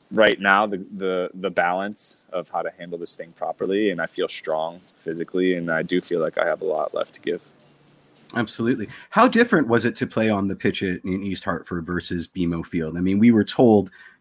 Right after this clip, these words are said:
Speaker 2: that they did their best to sort of make it somewhat the same, but I guess it, it really wasn't.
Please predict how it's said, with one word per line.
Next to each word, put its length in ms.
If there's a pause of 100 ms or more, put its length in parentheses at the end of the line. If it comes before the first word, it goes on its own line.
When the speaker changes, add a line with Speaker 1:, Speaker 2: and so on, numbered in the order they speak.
Speaker 2:
that 180
they 120
did 180
their 120
best 380
to 200
sort 280
of 120
make 200
it 160 (500)
somewhat 560
the 60
same, 360
but 120
I 60
guess 300
it, 180
it 140
really 220
wasn't. 440